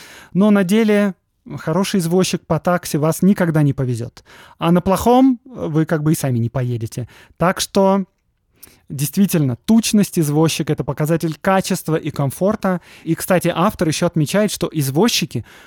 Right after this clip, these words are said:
больше заботятся о лошадях, чем о себе. И вообще лошади в России выглядят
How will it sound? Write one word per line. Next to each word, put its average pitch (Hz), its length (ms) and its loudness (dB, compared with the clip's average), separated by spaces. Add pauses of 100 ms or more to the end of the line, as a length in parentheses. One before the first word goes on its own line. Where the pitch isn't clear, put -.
(100)
больше 196 380 2
заботятся 156 500 0
о 147 40 0
лошадях, 143 720 -2
чем 143 280 -4
о 139 80 -6
себе. 120 420 -4 (640)
И 147 80 -2
вообще 135 260 0
лошади 156 560 2
в 196 80 2
России 214 380 2
выглядят 170 500 2